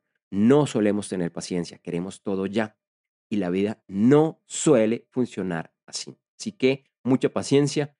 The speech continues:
mucha paciencia en el año dos mil veinticuatro o cuando escuches esto, porque tienes que trabajar y tienes que confiar, pero si estás haciendo las cosas paso a paso, se dan. Eso es como una gran obra, un gran edificio, un gran puente con nuestra ingeniería moderna,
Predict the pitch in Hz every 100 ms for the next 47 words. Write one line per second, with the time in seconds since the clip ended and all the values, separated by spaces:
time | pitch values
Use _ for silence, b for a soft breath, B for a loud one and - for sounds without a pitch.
0 | _ - 110 110 104 95 92 - 101 104
1 | - 95 87 82 92 87 82 95 85 131
2 | 143 - 151 151 - 196 190 156 143 -
3 | 139 139 143 131 143 - 113 - 101 90
4 | - _ _ - 156 151 165 147 117 123
5 | 143 135 113 113 - 101 - 117 104 -
6 | 104 - 101 113 123 135 131 127 - 98
7 | 101 113 - _ _ _ _ 131 131 131
8 | 120 110 131 - - 110 107 - - 120
9 | 147 165 147 120 117 123 123 127 - 135
10 | 127 110 131 - 98 95 95 107 101 -
11 | 104 - 101 98 92 92 95 127 113 98
12 | 90 95 - _ _ 101 95 95 92 90
13 | 87 87 104 104 92 78 92 -